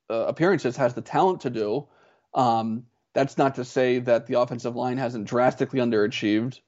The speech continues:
Um, that's not to say that Devin Ford has been, I don't wanna say disappointing, but hasn't, um, taken advantage of the situation,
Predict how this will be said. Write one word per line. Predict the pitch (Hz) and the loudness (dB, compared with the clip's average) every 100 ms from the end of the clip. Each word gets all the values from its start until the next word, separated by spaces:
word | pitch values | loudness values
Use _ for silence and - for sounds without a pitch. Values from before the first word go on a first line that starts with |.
| _ | _
Um, | 110 113 110 110 123 - - _ _ | -2 2 2 0 -4 -10 -20 _ _
that's | 131 123 143 | 0 2 4
not | 123 127 | 2 2
to | |
say | 120 127 117 117 | -2 2 4 4
that | 123 110 110 - _ _ _ _ _ _ _ _ _ _ - | 2 2 0 -6 _ _ _ _ _ _ _ _ _ _ -6
Devin | 135 123 123 | 0 2 0
Ford | 113 127 127 139 | 0 2 2 2
has | 123 120 | -2 -4
been, | 117 120 117 113 110 - | -2 -2 0 -2 -4 -4
I | |
don't | 190 | -2
wanna | 139 | -2
say | 139 120 | -2 -2
disappointing, | 123 120 - 120 127 139 139 | -2 -2 -2 2 4 4 2
but | - - | 2 2
hasn't, | 139 127 127 123 - _ _ _ _ - | 2 2 2 -2 -6 _ _ _ _ -6
um, | 120 113 110 110 123 - _ - | -4 -2 -2 -4 -6 -12 _ -2
taken | 143 139 | 2 4
advantage | 135 127 131 | 4 4 2
of | 131 | 0
the | 127 | -2
situation, | 139 139 110 123 143 147 147 | -2 0 2 2 2 0 0